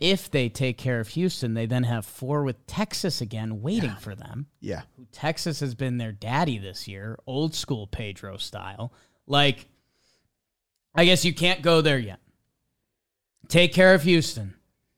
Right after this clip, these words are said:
Speaker 1: Take at least two out of three. Houston is floundering. They've lost nine of twelve.
Speaker 2: Yeah.
Speaker 1: And I guess if you're Seattle,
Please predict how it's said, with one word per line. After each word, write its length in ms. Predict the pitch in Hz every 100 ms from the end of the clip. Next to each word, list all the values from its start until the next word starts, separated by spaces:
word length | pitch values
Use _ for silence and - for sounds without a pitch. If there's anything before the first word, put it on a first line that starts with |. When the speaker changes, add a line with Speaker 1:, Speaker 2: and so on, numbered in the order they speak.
| _ _ _ _ _ _ _ _
Speaker 1:
Take 240 | 139 156 170
at 100 | 165
least 400 | 165 185 - -
two 120 | 180
out 120 | 180
of 100 | 180
three. 400 | 175 139 98 - _ _ _ _ _ _ _ _ _ _
Houston 380 | - 202 - 220
is 120 | 214
floundering. 680 | - 190 214 233 220 202 156
They've 120 | 147
lost 240 | 185 190 170
nine 340 | 160 185 208
of 140 | 196
twelve. 720 | - - 156 170 226 311 - -
Speaker 2:
Yeah. 280 | 107 110 - - _ _ _ _ _ _ _ _ _ _ _ _ _ _ _ _ _ _ _ -
Speaker 1:
And 140 | 165
I 80 | 165
guess 300 | 170 190 190 - _ _ -
if 240 | 165 151
you're 240 | 160 185
Seattle, 680 | 185 - 202 196 160 120 107